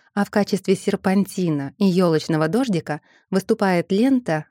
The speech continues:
окрашенная в цвета российского триколора, тогда как в Советской России флаг уже стал красным.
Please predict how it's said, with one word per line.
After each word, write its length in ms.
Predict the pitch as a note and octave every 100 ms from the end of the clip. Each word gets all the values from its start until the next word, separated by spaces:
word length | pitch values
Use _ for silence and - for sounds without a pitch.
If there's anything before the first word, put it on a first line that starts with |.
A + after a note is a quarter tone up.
| -
окрашенная 640 | F#3+ F#3+ A3 - B3+ B3
в 60 | A3
цвета 340 | - E3 G3+
российского 640 | G#3 E3 F#3+ F#3+ - F3+
триколора, 800 | F3 F3+ - G3+ G3+ D3+ C#3+ C3 - _ _ _
тогда 320 | - E3 D3+ D3+
как 200 | D3+ -
в 20 |
Советской 540 | E3+ E3 D3 - D#3
России 440 | D3+ D3+ - C4+ F3
флаг 420 | - D#3+ F3 -
уже 220 | A3+ F#3+
стал 340 | F#3+ - D#3+ F#3
красным. 680 | E3+ D#3 C#3+ - D3 D3+